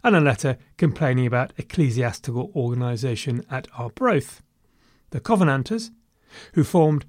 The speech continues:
an extraordinary engagement with the people of Scotland, are relatively ignored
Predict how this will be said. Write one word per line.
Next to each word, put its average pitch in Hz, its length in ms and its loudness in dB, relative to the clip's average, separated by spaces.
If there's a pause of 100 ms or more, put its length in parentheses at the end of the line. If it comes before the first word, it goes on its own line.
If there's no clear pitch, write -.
(120)
an 160 100 0
extraordinary 175 960 2
engagement 120 720 0 (220)
with 127 160 -4
the 131 60 -2
people 175 360 0
of 120 80 -4
Scotland, 143 520 -6 (340)
are 113 100 -4
relatively 135 460 2
ignored 196 500 4